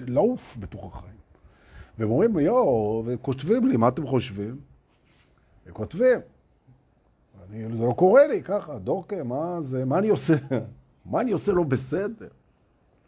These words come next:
מה אני עושה? What am I doing wrong?" כאילו, מה?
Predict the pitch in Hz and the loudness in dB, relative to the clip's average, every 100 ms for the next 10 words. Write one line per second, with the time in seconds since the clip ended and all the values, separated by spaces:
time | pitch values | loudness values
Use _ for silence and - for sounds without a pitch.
0 | _ _ 135 208 170 123 117 180 160 107 | _ _ 0 0 0 -2 -2 -2 -2 -2
1 | 87 110 117 87 92 104 78 71 - - | -4 -4 -4 -6 -6 -6 -8 -14 -20 -20
2 | 78 76 104 185 233 | -18 -12 -10 -8 -10